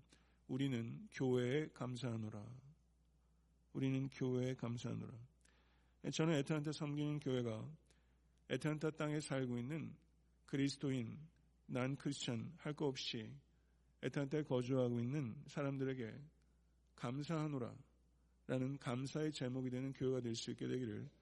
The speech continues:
소원합니다. 저는 한국의 교회가 참으로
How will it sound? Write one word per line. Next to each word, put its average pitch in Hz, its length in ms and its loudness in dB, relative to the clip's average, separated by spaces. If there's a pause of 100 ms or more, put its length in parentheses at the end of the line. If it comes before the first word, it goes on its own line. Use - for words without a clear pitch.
(420)
소원합니다. 127 640 0 (1000)
저는 147 220 0
한국의 165 440 4
교회가 131 500 4 (800)
참으로 160 640 2